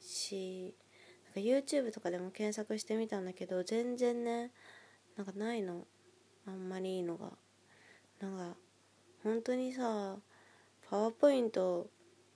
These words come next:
初めて使う人ですかみたいな感じのスライド <laughs> で、なんかどんどん、なんか言葉と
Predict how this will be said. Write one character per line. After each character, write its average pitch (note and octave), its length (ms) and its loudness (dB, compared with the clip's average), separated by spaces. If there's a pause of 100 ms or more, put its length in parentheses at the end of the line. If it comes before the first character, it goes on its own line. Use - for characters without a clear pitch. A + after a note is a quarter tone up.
初 G#3 240 -2
め B3+ 160 2
て G3+ 100 0
使 F#3+ 300 0
う G#3 40 2
人 G#3 180 2
で A3+ 100 6
す G#3+ 80 -6
か A3 100 4
み G#3 140 6
た F3+ 120 -4
い F3 60 -2
な F3 80 -2
感 F3+ 220 0
じ F#3 120 -2
の F#3+ 180 -2 (400)
ス - 200 0
ラ G3 200 6
イ F#3+ 100 6
ド G3 240 8 (340)
<laughs> - 380 -12
で、 G3+ 520 4 (260)
な F#3 140 0
ん F3+ 40 -4
か F#3 100 -4
ど G#3 180 8
ん G3+ 80 6
ど F3+ 160 2
ん、 E3+ 160 -4 (680)
な F#3+ 100 -8
ん F3+ 40 -8
か F3 280 -8 (500)
言 F#3+ 220 0
葉 F#3+ 160 2
と F#3 340 0